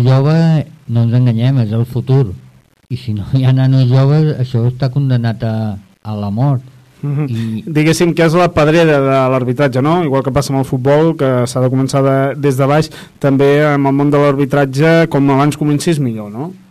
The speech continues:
Speaker 1: Sí, a-, aquí a Figueres tenim un, uns, uns quants nanos que han començat, tretze, catorze, quinze. So-,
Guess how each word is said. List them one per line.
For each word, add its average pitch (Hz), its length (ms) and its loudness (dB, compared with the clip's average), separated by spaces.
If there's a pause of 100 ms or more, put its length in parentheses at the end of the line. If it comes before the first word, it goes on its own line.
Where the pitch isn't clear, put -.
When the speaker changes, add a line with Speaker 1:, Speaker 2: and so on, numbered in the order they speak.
(1120)
Speaker 1:
Sí, - 180 0 (580)
a-, 120 160 0 (180)
aquí 127 220 0
a 123 60 2
Figueres 127 360 2
tenim 143 300 2
un, 117 220 2 (240)
uns, 113 680 0 (520)
uns 113 340 -6
quants 113 260 2
nanos 113 440 0
que 127 200 0
han 113 400 -4
començat, 120 600 -4
tretze, 123 420 -4
catorze, 131 720 0
quinze. 135 500 0 (640)
So-, 131 220 -2